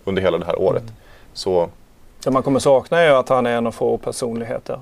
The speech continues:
Speaker 2: eller som vågar visa personlighet
Speaker 1: Han
Speaker 2: på,
Speaker 1: är stark.
Speaker 2: på banan.
Speaker 1: En väldigt stark karaktär. Eh, och omtyckt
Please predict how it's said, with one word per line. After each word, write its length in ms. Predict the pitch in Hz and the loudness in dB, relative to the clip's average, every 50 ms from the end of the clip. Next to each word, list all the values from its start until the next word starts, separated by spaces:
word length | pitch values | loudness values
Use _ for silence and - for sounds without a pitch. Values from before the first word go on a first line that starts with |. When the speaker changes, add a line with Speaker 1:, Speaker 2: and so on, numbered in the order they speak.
| - _ - | -12 _ -16
Speaker 2:
eller 160 | - 123 120 | -14 -10 -4
som 220 | 110 123 131 113 | -2 -2 0 2
vågar 460 | 117 123 123 127 120 117 117 123 135 131 | 4 6 6 6 6 6 6 6 4 6
visa 360 | 127 123 113 - - 110 110 | 4 2 0 0 -4 -8 -8
personlighet 600 | - 117 113 - 113 113 113 113 110 110 110 - - | -8 -8 -8 -8 -8 -8 -8 -8 -8 -8 -10 -8 -6
Speaker 1:
Han 100 | - - | -4 -2
Speaker 2:
på, 60 | 117 | -2
Speaker 1:
är 40 | 113 | -2
stark. 260 | 107 101 - 117 117 | -2 0 0 2 4
Speaker 2:
på 200 | 127 139 131 120 | 4 4 4 4
banan. 480 | 113 113 120 117 110 110 113 107 110 - - | 4 4 4 4 2 0 -2 -4 -8 -8 -6
Speaker 1:
En 140 | 104 107 104 | -4 -2 0
väldigt 160 | 104 110 - | 0 -2 -2
stark 320 | - - 135 127 - - | 0 0 0 0 0 -2
karaktär. 480 | - - 104 95 95 - 113 - - - - - _ _ _ _ _ _ - _ _ _ _ _ _ _ - _ - - - - - | -4 -4 -4 -2 -2 -4 -4 -4 -4 -6 -12 -20 _ _ _ _ _ _ -20 _ _ _ _ _ _ _ -20 _ -20 -20 -18 -16 -12
Eh, 240 | - 113 92 85 - | -6 -4 -2 -2 0
och 300 | - - 104 92 - 101 | 0 2 2 2 2 2
omtyckt 440 | 90 - - 98 - - - - | 0 -2 -6 -10 -10 -10 -12 -14